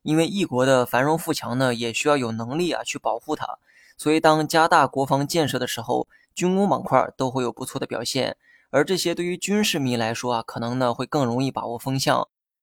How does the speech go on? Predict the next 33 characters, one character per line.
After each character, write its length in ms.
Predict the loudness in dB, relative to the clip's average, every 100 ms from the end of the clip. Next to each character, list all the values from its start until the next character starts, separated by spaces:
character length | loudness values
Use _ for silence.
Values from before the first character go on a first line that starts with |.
| _
从 220 | 0 4
以 100 | 4
往 180 | 6 6
的 60 | 4
这 100 | 2
个 220 | 2 2
经 220 | 0 2
验 100 | 2
来 140 | 2
看， 340 | -2 -2 -4 -6 _ _
频 240 | 0 0
繁 180 | 4 4
的 180 | 4 4
军 220 | 2 0
事 140 | 0 0
演 220 | -2 -2
习、 360 | -6 -6 -6
局 180 | -6 -6
部 200 | -4 -4
地 120 | -4
区 160 | -4 0
的 200 | 2 2
纷 200 | 2 0
争 240 | 2 0 -2 _ _
都 140 | 0 2
会 200 | 2 0
刺 220 | 0 -4
激 80 | 0
到 160 | 0
军 160 | 0 0
工 100 | 2
板 140 | 0
块， 180 | 0 0